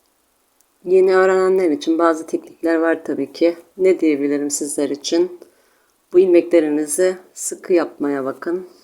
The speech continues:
Bunu da tekli ipliğiniz bu belirliyor. Dik-, direkt inerseniz sık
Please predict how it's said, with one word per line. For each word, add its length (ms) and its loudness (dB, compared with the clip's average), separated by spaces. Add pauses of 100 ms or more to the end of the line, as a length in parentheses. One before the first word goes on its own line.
(520)
Bunu 300 0
da 240 0
tekli 420 -2
ipliğiniz 680 -6
bu 120 2
belirliyor. 680 2 (720)
Dik-, 440 -6
direkt 300 4
inerseniz 800 -2
sık 360 -6